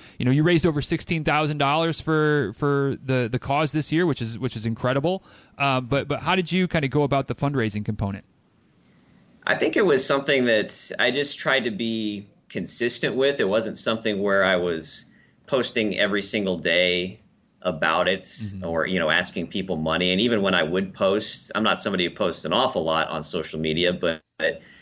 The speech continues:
Speaker 2: um, it was something where I would just try and be consistent, you know, say something like, "Oh,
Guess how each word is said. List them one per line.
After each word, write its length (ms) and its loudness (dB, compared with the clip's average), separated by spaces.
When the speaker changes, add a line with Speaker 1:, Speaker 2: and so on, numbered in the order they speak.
Speaker 2:
um, 460 -2
it 120 2
was 140 2
something 320 2
where 120 4
I 60 4
would 100 2
just 200 -4
try 140 0
and 100 -2
be 140 -6
consistent, 640 -8
you 60 -4
know, 100 0
say 240 0
something 480 -2
like, 260 0
"Oh, 340 2